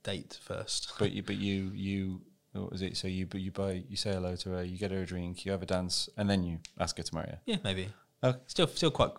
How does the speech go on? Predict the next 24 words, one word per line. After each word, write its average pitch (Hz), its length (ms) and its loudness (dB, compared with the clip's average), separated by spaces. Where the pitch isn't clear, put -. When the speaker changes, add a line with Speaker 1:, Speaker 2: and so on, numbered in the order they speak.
Speaker 1:
get - 160 4
to - 80 -4
the 95 60 -10
point. - 280 2
Speaker 2:
You're 180 60 8
a - 20 8
good-looking 143 240 4
lad, 107 200 10
so 107 160 12
I, 117 320 12
I'm, 123 120 6
it's 117 140 2
no 139 80 10
surprise. 92 500 6
<laughs> - 240 4
Speaker 1:
I'm - 600 10
just - 280 4
not 110 140 4
getting 110 180 2
any 98 140 0
younger. 98 340 0
Speaker 2:
<laughs> - 760 8
Speaker 1:
And 101 140 2
I 87 80 2